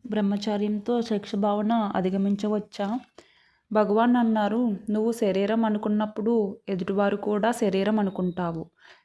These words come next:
నేను పురుషుడును అని అనుకున్నప్పుడు స్త్రీలు స్త్రీల కింద కనిపిస్తారు. ఈ స్త్రీ పురుష భేదం ఎక్కడ ఉంది? శరీరంలో ఉంది. చైతన్య-,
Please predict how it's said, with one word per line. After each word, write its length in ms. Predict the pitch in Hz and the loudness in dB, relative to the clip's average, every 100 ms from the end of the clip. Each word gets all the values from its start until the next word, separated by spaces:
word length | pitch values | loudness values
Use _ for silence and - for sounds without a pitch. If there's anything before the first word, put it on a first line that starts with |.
| - | -4
నేను 220 | 220 233 | 0 0
పురుషుడును 840 | 226 208 202 - 208 214 226 220 - | 0 0 2 0 2 2 2 0 0
అని 180 | 196 208 | 0 0
అనుకున్నప్పుడు 840 | 196 202 196 202 202 214 233 202 | 0 0 -2 -2 -2 0 0 -2
స్త్రీలు 680 | - - 196 196 202 226 196 | -6 -2 0 0 0 0 -2
స్త్రీల 380 | - 202 196 | -4 -2 -2
కింద 260 | 208 208 202 | -2 -2 -2
కనిపిస్తారు. 840 | 220 208 180 185 - 185 170 170 - _ _ _ - | 0 0 -2 -4 -6 -4 -2 -4 -8 _ _ _ -6
ఈ 100 | 226 | -2
స్త్రీ 320 | 220 208 208 | -2 0 0
పురుష 340 | 220 220 214 220 | 2 0 0 2
భేదం 440 | 208 196 196 214 | 4 2 4 2
ఎక్కడ 280 | 202 208 196 | 0 0 0
ఉంది? 420 | 208 208 214 262 - _ - _ - | 2 0 0 -2 -6 _ -20 _ -2
శరీరంలో 640 | 214 208 208 202 208 214 226 | 2 4 4 4 2 2 2
ఉంది. 420 | 202 190 - - - 214 | 2 2 -2 -6 -2 0
చైతన్య-, 560 | 196 208 202 208 214 | 2 2 2 2 0